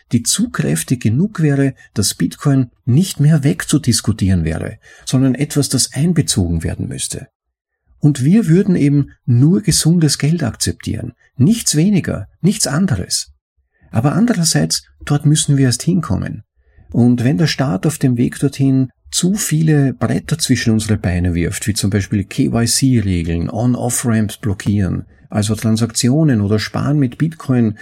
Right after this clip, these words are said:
nahezu unmöglich machen würde, dann könnte uns das tatsächlich Probleme machen. Ich glaube zwar nicht, dass das möglich ist auf längere Sicht und kann auch sagen,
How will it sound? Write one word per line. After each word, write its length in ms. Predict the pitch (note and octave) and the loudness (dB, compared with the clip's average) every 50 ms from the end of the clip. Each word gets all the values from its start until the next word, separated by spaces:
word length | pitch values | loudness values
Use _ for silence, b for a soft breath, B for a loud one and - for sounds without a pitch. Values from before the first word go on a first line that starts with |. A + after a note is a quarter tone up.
| B B B B B | B B B B B
nahezu 400 | B2 A#2 A#2+ C3+ B2+ - - C3+ | -2 0 2 2 0 2 2 4
unmöglich 480 | C3+ C3 B2 C#3 F#3 - D#3+ - - | 4 4 4 2 2 0 -2 -2 -2
machen 320 | G#2+ G2+ G2+ - A2 F#2+ F#2 | -2 -2 -2 -2 -2 0 0
würde, 240 | F#2 D#2+ E2 D#2 b b b b b | 0 0 -2 -4 b b b b b
dann 180 | - E3 G3 A3 | -2 0 0 0
könnte 380 | - - A3 C4+ B3 - A3+ | 2 2 2 2 2 0 0
uns 160 | G#3+ G3 - - | 0 -2 -2 -2
das 300 | - F#3 - - - _ _ - | -2 -2 -4 -4 -10 _ _ -8
tatsächlich 560 | D3+ D#3 D#3+ - - F3 D#3+ E3+ E3 - - | -6 -6 -4 -2 -2 -2 0 0 -2 -2 0
Probleme 400 | - C#3+ D3+ C#3 C3+ D3 D3 A#2+ | -2 0 0 0 0 2 2 0
machen. 400 | F2+ D#2+ - - - - A2 A2 _ _ _ _ _ _ _ _ _ | -2 -4 -6 -12 -14 -16 -18 -18 _ _ _ _ _ _ _ _ _
Ich 180 | - - - - | -10 -10 -8 -4
glaube 300 | - C#3+ D#3+ E3+ D#3 C#3 | -2 0 0 2 2 0
zwar 320 | - - B2 A2 A2 G#2+ - - | 0 0 0 0 0 0 -2 -2
nicht, 360 | C#3 B2 E3 G3+ F#3+ - - | 0 0 0 0 0 0 -2
dass 100 | C#3+ C3 | 0 0
das 200 | - A#2 G#2 - | 0 -2 -2 0
möglich 380 | G2 G#2 D#3+ G#3+ - D3+ G#2+ F#2 | 0 0 0 2 0 -2 0 0
ist 180 | F2+ - - | -2 -2 -2
auf 140 | - - - | -4 -4 -4
längere 380 | F2+ F2 F#2 E2 E2+ F2 F#2 F#2 | -4 -4 -4 -4 -4 -6 -6 -4
Sicht 340 | - - G2 G2 - - - | -4 -4 -4 -6 -8 -4 0
und 240 | C3 C3 A#2+ - _ _ _ - | 0 0 0 -2 _ _ _ -4
kann 220 | - D#3+ E3+ F3 | 0 0 0 0
auch 80 | D3 - | 0 -2
sagen, 420 | - D3+ C#3+ C#3 C#3 B2+ A2+ B | -2 -2 0 2 2 0 0 B